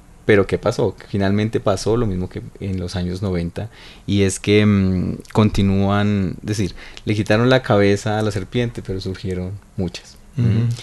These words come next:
Speaker 1: Y eso, eh, definitivamente, pues, lo que hizo fue mantener, eh, a, digamos, al, a la fuerza pública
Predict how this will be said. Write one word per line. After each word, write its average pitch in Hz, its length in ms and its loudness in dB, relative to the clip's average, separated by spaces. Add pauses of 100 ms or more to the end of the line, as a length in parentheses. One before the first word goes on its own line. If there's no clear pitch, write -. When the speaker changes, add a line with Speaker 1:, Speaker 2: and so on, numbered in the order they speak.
(260)
Speaker 1:
Y 113 160 6
eso, 107 520 4 (120)
eh, 98 180 0
definitivamente, 101 680 0
pues, 107 180 4
lo 101 120 2
que 95 140 0
hizo 87 240 -2
fue 101 140 0
mantener, 95 680 2 (580)
eh, 95 960 -2 (440)
a, 90 220 -4 (140)
digamos, - 340 -6
al, 80 280 -4 (200)
a 73 100 -4
la 85 160 -2
fuerza 104 400 -2
pública 98 600 2